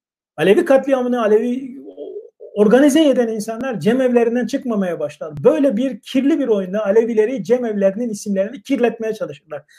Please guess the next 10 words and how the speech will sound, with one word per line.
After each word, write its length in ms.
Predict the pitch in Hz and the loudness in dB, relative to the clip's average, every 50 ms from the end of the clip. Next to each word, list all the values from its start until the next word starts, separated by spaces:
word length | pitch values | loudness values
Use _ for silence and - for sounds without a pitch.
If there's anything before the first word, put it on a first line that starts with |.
| _ _ - | _ _ -4
Zaman 320 | 185 180 202 226 254 247 | 0 2 2 4 4 2
zaman 240 | 220 202 196 196 175 | 2 2 2 2 2
herkesi 480 | 139 208 277 254 - - 202 185 170 160 | 2 4 4 4 4 2 -2 -2 -4 -4
de 120 | 185 185 | -4 -4
bu 80 | 254 - | -4 -4
tuzağa 360 | - 190 170 196 226 233 180 | -4 -2 0 0 0 0 -2
düşürmüşlerdir 680 | 160 - - 165 185 202 - - 170 147 143 139 135 135 135 | -6 -10 -10 -6 -6 -6 -6 -6 -8 -10 -10 -10 -14 -18 -20
bunlar. 360 | 139 - - _ _ _ _ _ _ _ _ _ _ _ _ _ _ _ _ _ _ _ _ _ _ | -20 -20 -20 _ _ _ _ _ _ _ _ _ _ _ _ _ _ _ _ _ _ _ _ _ _
Şimdi 360 | - - 196 196 202 220 190 | -6 -2 2 2 4 6 6
bugün 460 | 294 349 285 214 - - - - _ | 6 8 6 6 4 2 -4 -12 _